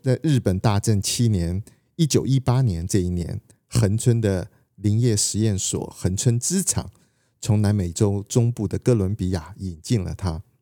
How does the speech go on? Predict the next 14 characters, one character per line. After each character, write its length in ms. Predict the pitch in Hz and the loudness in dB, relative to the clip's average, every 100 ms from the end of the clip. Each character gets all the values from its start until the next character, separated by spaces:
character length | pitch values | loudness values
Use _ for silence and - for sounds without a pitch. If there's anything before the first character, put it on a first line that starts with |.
| _ _ - - - - | _ _ -20 -20 -20 -2
主 180 | - 127 | 4 6
要 160 | 190 | 6
是 180 | 175 175 | 4 2
因 160 | 160 156 | 2 4
为 220 | 139 110 | 2 0
它 220 | - 139 | -2 -2
的 100 | 123 | 0
新 320 | - - 165 | 0 0 0
材 280 | 175 - 90 | -2 -2 -2
呈 320 | - - 92 | -2 -2 -2
现 340 | 107 123 98 - _ - | -2 0 -2 -4 _ -6
紫 260 | - 143 | -4 -4
褐 260 | - - 104 | -8 -2 0
色， 320 | 87 - 90 | 0 -2 -4